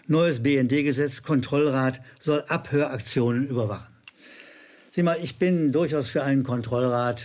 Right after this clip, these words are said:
für Abhöraktionen beim Verfassungsschutz. Aber was haben wir denn da für einen Verfassungsschutz? Der soll jetzt irgendeinen hier undefinierten, in dieser Meldung undefinierten Kontrollrat bekommen. Und was ist das denn für eine,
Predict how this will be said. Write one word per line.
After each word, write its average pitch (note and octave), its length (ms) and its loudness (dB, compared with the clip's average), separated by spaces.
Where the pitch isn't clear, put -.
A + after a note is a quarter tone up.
für C3+ 220 -4
Abhöraktionen A2+ 920 -4
beim A2 260 -4
Verfassungsschutz. A#2 840 -10
Aber D#3+ 200 0
was F3+ 200 -2
haben C4+ 180 4
wir B3 80 2
denn B2+ 160 2
da G#2+ 100 -4
für C3 200 -8
einen B2+ 100 -8
Verfassungsschutz? A#2 680 -8
Der D3+ 140 0
soll F#3+ 140 2
jetzt G3+ 240 0
irgendeinen F3+ 520 2
hier D3+ 200 2
undefinierten, F3+ 680 0
in C3 60 2
dieser B2 160 2
Meldung C3 260 0
undefinierten D3+ 680 0
Kontrollrat A#2 500 -2
bekommen. C#3 360 -4
Und D#3 80 -12
was F#3 160 -6
ist - 200 -14
das A#3+ 120 0
denn B2 200 0
für C3 160 0
eine, A2+ 240 -4